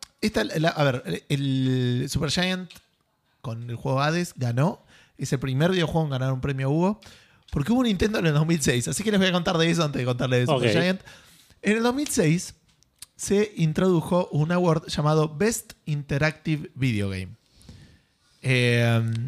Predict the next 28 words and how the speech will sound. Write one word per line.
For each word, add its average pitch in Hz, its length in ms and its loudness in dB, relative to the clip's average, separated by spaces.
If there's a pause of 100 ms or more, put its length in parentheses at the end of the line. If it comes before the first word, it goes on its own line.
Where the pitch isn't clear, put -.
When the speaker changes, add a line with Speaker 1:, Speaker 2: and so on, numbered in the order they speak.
(920)
Speaker 1:
es - 180 -6
un 170 100 -4
tema, 214 220 2
se 165 120 -2
reciben 175 320 2
nominaciones 147 600 2
de 135 60 2
muchos 143 300 -2
juegos. 180 240 2
Por - 100 -4
ejemplo, 135 360 -4
este 131 260 -2
año, 143 300 2
no 131 100 -2
sé 131 140 -2
si - 100 -4
lo 127 80 -2
tengo 131 160 -2
acá 123 140 -4
nominado, 139 340 2
ciento 165 300 0
cuarenta 135 200 -2
y 127 40 -6
cinco. 170 240 0
Bueno, 127 200 2 (380)
en 147 80 0
dos 160 100 6
mil 196 140 0